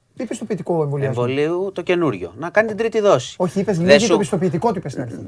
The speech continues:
Speaker 2: Δεν έχουμε πει ότι άνω των εξήντα από τη Δευτέρα που
Speaker 1: Με τα
Speaker 2: μας
Speaker 1: λύγει,
Speaker 2: πέρασε,
Speaker 1: έχεις δίκιο, το είπες, ναι.
Speaker 2: αν έχουν συμπληρώσει
Speaker 1: Ναι.
Speaker 2: εφτά μήνες,
Speaker 1: Λύγει.
Speaker 2: λύγει το πιστοποιητικό.
Speaker 1: Ναι,
Speaker 2: Πρέπει
Speaker 1: ναι.
Speaker 2: να κάνουν τρίτη δόση.
Speaker 1: Ναι.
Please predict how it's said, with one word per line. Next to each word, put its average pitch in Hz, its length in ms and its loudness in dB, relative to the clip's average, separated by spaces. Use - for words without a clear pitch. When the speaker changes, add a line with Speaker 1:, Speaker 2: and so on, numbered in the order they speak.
Speaker 2:
Δεν 139 240 4
έχουμε 160 300 2
πει 156 100 0
ότι 156 260 6
άνω 165 180 4
των 156 160 -2
εξήντα 151 500 0
από 135 160 0
τη 135 120 -4
Δευτέρα 151 500 6
που 143 60 6
Speaker 1:
Με 190 80 4
τα 240 60 4
Speaker 2:
μας 226 100 8
Speaker 1:
λύγει, 220 120 6
Speaker 2:
πέρασε, 156 340 8
Speaker 1:
έχεις 139 120 8
δίκιο, 156 180 4
το 170 100 -2
είπες, 147 220 -4
ναι. 156 220 -4
Speaker 2:
αν 156 180 4
έχουν 165 160 0
συμπληρώσει 160 460 0
Speaker 1:
Ναι. 165 60 -2
Speaker 2:
εφτά 165 200 2
μήνες, 165 440 -2
Speaker 1:
Λύγει. 165 220 0
Speaker 2:
λύγει 180 240 4
το 170 120 -2
πιστοποιητικό. 175 560 -2
Speaker 1:
Ναι, 151 60 0
Speaker 2:
Πρέπει 160 160 -4
Speaker 1:
ναι. 185 60 -4
Speaker 2:
να 185 80 -2
κάνουν 196 180 -4
τρίτη 190 220 -2
δόση. 160 380 2
Speaker 1:
Ναι. 143 100 -10